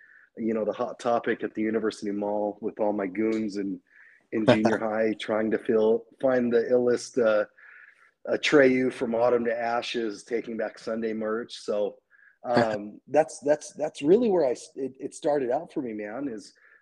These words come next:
Speaker 1: I had a, a quick stint in, in punk and pop punk, uh, and, and just,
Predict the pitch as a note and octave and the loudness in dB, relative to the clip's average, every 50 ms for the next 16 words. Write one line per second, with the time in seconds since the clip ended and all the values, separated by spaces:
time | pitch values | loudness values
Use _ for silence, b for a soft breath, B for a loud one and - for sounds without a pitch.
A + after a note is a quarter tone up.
0 | b b A#2+ A2+ A2+ A2 A2 G#2+ G2+ - - A2+ - - - C3+ - - - - | b b -6 -4 -4 -4 -4 -6 -8 -10 -14 -18 -12 -8 -8 -8 -8 -8 -12 -14
1 | - B2 A#2+ B2+ C#3+ C#3 - B2+ A2 G#2+ G#2 F#2+ - - _ _ _ _ _ _ | -10 -6 -6 -4 -4 -4 -6 -6 -6 -6 -6 -8 -12 -16 _ _ _ _ _ _
2 | - A#2 G2+ G2 - - - B2+ B2+ C#3 C#3 - B2 G#2+ - - C3+ C3 - - | -12 -12 -12 -12 -12 -10 -6 -6 -4 -4 -4 -6 -8 -8 -6 -6 -6 -6 -6 -6
3 | - B2 B2+ D3 - - - - - G#2+ G#2+ G2+ G2+ G2+ G2+ G2 - _ _ _ | -6 -6 -6 -6 -8 -10 -14 -12 -8 -6 -6 -6 -6 -8 -10 -14 -16 _ _ _
4 | _ _ _ _ _ _ _ _ - A#2+ A2 G#2+ A2 A2+ - A#2 A2+ A2+ G#2 G#2+ | _ _ _ _ _ _ _ _ -4 -2 -2 -2 -2 -4 -4 -2 -2 -2 -2 -4
5 | A2 G#2 - - | -4 -6 -8 -12